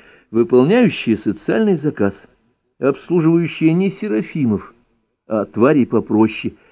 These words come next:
с перистальтикой и обменом веществ, то есть нас с вами. Такая беллетристика остро нужна обществу для его же общественного здоровья.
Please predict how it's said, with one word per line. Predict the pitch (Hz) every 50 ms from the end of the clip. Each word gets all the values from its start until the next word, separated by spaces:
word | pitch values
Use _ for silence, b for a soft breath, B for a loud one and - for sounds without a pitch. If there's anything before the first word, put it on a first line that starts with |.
| b b
с | - -
перистальтикой | - 214 147 113 - - - - - 123 151 185 202 196 190 - - 175 - 170 160 160 -
и | -
обменом | 101 95 95 92 92 90
веществ, | 90 87 87 - - - - 95 98 131 165 160 - - - - _ _ _ _ _
то | -
есть | 82 80 - -
нас | 85 87 92 98 -
с | - -
вами. | - 151 175 185 190 202 196 - _ _ _ _ _ _ _ _ _ _ _ _ _ _ _ _ _ _ _ _ _ _ _ _ _ _ _ _ _ _ _ _ -
Такая | 113 98 - - 107 107 107 104
беллетристика | 101 101 98 101 92 - 104 107 101 - - - - - 113 110
остро | - - 107 104 104 - - 113
нужна | 107 110 110 104 90 107 107 110 113 113
обществу | 110 110 110 - - - - - - 120 107 - _ _ _ _ _ _ _ _ _ _
для | - 107 110
его | 107 107 101 107 110
же | 104 113 110
общественного | - - - - - 110 101 101 - - - 113 107 113
здоровья. | 107 101 107 107 107 107 110 117